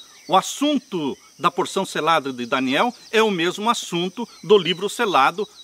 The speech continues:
de Apocalipse, capítulo cinco. Daniel e Apocalipse devem ser entendidos como sendo um só livro, porque falam do mesmo assunto. Então, queridos, aqui em Apocalipse cinco aparece o leão da tribo de Judá.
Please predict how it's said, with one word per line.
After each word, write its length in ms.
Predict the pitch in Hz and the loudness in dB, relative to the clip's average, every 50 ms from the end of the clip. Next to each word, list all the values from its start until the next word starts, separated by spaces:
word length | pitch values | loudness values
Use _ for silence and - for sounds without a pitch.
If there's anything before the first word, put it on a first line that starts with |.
| - - | -20 -8
de 120 | - 139 170 | -2 -2 0
Apocalipse, 580 | 156 - 190 - - 151 151 147 - - 147 | 0 0 -2 -2 -2 -2 -2 -4 -8 -10 -8
capítulo 440 | - - 123 - 143 120 - 143 127 | -6 -6 -6 -6 -8 -10 -10 -10 -10
cinco. 460 | - - - 311 302 - - 92 - - - - - - - - | -8 -4 -2 -2 -2 -2 -4 -10 -16 -18 -20 -20 -20 -20 -10 -4
Daniel 440 | - 175 180 160 170 196 226 196 | 0 0 0 0 0 -2 -2 -2
e 20 | 175 | -2
Apocalipse 720 | 143 - 170 147 - 156 143 156 220 - - - 262 220 - - - - _ _ - | -4 -4 -4 -4 -2 -2 -2 -2 -4 -6 -8 -10 -10 -10 -10 -14 -20 -20 _ _ -4
devem 280 | 135 196 202 185 185 | 0 0 0 -2 -4
ser 220 | 156 - 202 190 180 | -6 -4 -4 -4 -4
entendidos 600 | 180 160 - 170 156 143 120 170 233 202 190 - | -4 -6 -6 -6 -6 -6 -6 -8 -10 -10 -10 -10
como 220 | - 226 202 170 | -6 -6 -6 -6
sendo 360 | - - 175 180 185 175 175 - | -6 -6 -6 -6 -4 -6 -8 -4
um 160 | - 190 226 220 | -2 -2 -2 -2
só 220 | - - 196 170 | -2 0 0 0
livro, 400 | 160 151 262 294 233 175 123 - - - - - | 0 0 -2 -4 -4 -6 -8 -10 -12 -8 -2 2
porque 240 | 196 185 - 190 | 2 2 2 -2
falam 380 | - - 170 165 165 170 185 185 | -4 0 2 2 2 2 0 -2
do 140 | 175 233 220 | 0 0 0
mesmo 420 | 180 147 156 175 175 - 190 170 | 2 2 2 0 0 -2 -2 -2
assunto. 600 | 175 - - - - 320 330 - - - 113 - - - - - - - - - - - - - - - - - - - - - - - - - - - | -2 -2 -2 0 0 2 2 2 0 -4 -8 -8 -10 -14 -20 -20 -20 -20 -20 -20 -20 -20 -20 -20 -20 -20 -20 -20 -20 -20 -20 -20 -20 -20 -20 -8 -2 0
Então, 400 | 170 175 165 139 - - 254 277 | 2 2 2 0 0 0 0 2
queridos, 480 | 262 - 180 147 147 135 113 117 107 | 2 2 0 0 0 -2 -4 -6 -4
aqui 240 | 139 123 - - 208 | -6 -6 -6 -4 -2
em 180 | 208 196 175 147 | -2 0 0 0
Apocalipse 600 | 127 - - 156 - - 156 220 220 - - 196 | 0 0 0 0 2 0 0 -2 -2 -4 -6 -6
cinco 360 | - - - 226 196 - 139 | -4 -2 0 0 0 0 -2
aparece 440 | 117 - - 165 156 175 185 - - | -2 0 2 2 2 0 -2 -4 -4
o 40 | 202 | -6
leão 340 | 160 139 139 185 247 269 233 | -4 0 0 0 2 2 0
da 100 | 202 156 | -2 -2
tribo 340 | - - 185 185 180 175 170 | -2 -4 -8 -6 -6 -6 -6
de 120 | 147 170 | -6 -6
Judá. 360 | 139 175 170 135 117 104 90 | -8 -8 -6 -4 -4 -4 -4